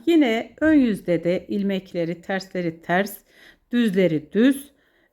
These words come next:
Arka yüzde de yine aynı şekilde örerek toplamda yani burada iki, dört sıra daha örüp tekrar kameramı açayım. Evet, şimdi burada ben kamera arkası dört sıra daha ördüm. Toplamda altı sıra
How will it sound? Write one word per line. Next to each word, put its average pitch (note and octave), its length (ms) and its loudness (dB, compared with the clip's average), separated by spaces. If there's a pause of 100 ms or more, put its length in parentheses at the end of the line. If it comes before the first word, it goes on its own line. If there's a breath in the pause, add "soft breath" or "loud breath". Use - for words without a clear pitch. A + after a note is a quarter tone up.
Arka E4 300 2
yüzde G#3+ 320 0
de F3 60 -2
yine F3+ 400 -2
aynı C#4+ 280 2
şekilde D#3+ 600 -8
örerek B3+ 680 0
toplamda F3+ 680 -2
yani E3+ 300 -2
burada F#3 220 -4
iki, A#3+ 460 -6
dört E4 220 2
sıra F#3 320 -6
daha F3 280 -6
örüp C#4 400 -4
tekrar A3+ 520 -4 (260 soft breath)
kameramı G#3 580 2
açayım. F3 460 -6 (960)
Evet, C4 320 2
şimdi D#4+ 600 -4 (200)
burada A#3+ 380 0
ben B3+ 340 2
kamera A#3 380 0
arkası G3+ 560 -4
dört A#3+ 180 2
sıra F#3 340 -4
daha A3 280 0
ördüm. A3 580 0
Toplamda A#3 680 -2
altı A3+ 360 -2
sıra B3 420 -4